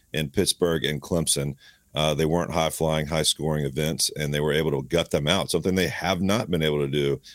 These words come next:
in the past. So I think there's a level of toughness, and the defense is rounding into form now.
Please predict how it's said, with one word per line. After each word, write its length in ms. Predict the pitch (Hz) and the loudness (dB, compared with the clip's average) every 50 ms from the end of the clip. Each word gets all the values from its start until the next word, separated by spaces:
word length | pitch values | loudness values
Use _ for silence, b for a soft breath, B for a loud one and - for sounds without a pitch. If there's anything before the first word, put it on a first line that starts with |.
| B B _ | B B _
in 120 | 76 82 | -2 0
the 80 | 80 73 | 0 0
past. 340 | - 92 90 85 78 78 - | 0 2 2 2 2 2 2
So 80 | 76 | 0
I 40 | 76 | 2
think 120 | - 98 | 2 2
there's 140 | 90 87 78 | 2 2 2
a 40 | 82 | 2
level 280 | 80 80 80 80 73 71 | 2 2 2 2 0 -2
of 80 | 67 - | -2 -2
toughness, 560 | - - 82 78 - - 76 76 73 - - b b b b b b b - | 0 0 0 0 0 -2 -2 0 0 -2 -4 b b b b b b b -2
and 240 | - 80 78 78 67 | 0 2 2 2 0
the 60 | - | -4
defense 580 | - - - 95 98 92 - 85 78 71 - | -6 -2 0 2 2 2 2 0 0 0 0
is 140 | - 71 67 | -2 -2 -4
rounding 420 | 67 69 73 78 80 80 76 73 73 | -2 -2 0 0 2 2 0 0 0
into 160 | 69 67 64 | -2 -4 -4
form 340 | - - 71 71 71 69 69 | -6 -4 -4 -2 -2 0 0
now. 340 | 67 64 64 64 62 60 | -2 -2 -2 -2 -4 -4